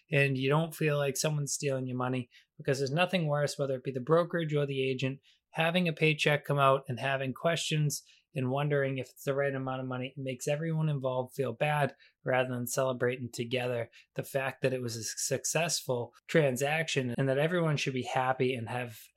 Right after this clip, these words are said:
helped one another obtain that amazing closing, and that the commission is the win, it's the end. So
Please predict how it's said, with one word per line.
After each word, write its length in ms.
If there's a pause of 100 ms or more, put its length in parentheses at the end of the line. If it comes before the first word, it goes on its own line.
(140)
helped 280
one 200
another 480 (320)
obtain 520
that 280
amazing 760
closing, 680 (340)
and 300
that 160
the 80
commission 640
is 240
the 400 (240)
win, 440
it's 300
the 240
end. 380
So 420